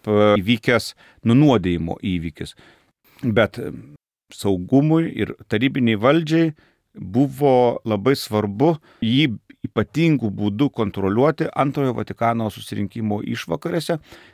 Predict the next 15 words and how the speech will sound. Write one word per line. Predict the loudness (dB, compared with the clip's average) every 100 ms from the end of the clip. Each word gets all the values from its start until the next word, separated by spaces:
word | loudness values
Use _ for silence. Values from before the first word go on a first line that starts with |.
| -8
kad | -4
jis | -2 0
ir |
nepradėtų | 0 0 0 0 0 0 -2
tenais | 0 0 0
rašyti | -6 -6 -6 -6 -4
jokių | -4 -4 -4 -4
laiškų | -4 -4 -4 -4 -8 _ _ -20 _
ir | -4 -2
kaip | -4 0
nors | 0 0 -2
neįtakotų | -2 -2 -2 -2 2 2 0 -4
tos | -6 -6
visos | -6 -4 -4 -4
bažnytinės, | -6 -4 0 0 0 -2 -2 -4